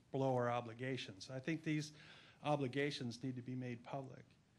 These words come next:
The four, on seven point three, now this really gets me. Four point five million dollars for sanitary, uh, sanitary sewer and storm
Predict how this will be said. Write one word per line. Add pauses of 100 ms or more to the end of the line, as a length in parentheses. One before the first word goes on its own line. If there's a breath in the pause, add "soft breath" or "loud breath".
(640 loud breath)
The
four,
on
seven
point
three, (240 loud breath)
now
this
really
gets
me. (600 loud breath)
Four
point (100)
five
million
dollars (100)
for
sanitary, (240)
uh,
sanitary
sewer
and
storm